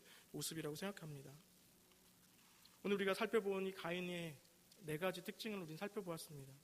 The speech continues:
자기를 보지 못하는 자, 그래서 회개하지 못하는 자.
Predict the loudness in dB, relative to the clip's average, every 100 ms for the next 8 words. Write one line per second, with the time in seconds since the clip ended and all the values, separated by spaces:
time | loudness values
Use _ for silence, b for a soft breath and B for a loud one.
0 | -20 -20 B B B B B B B B
1 | B B B B -2 2 6 6 4 2
2 | 0 -2 -2 -2 -4 -6 -6 -6 -4 0
3 | 2 4 4 2 0 -6 -6 -6 -8 -10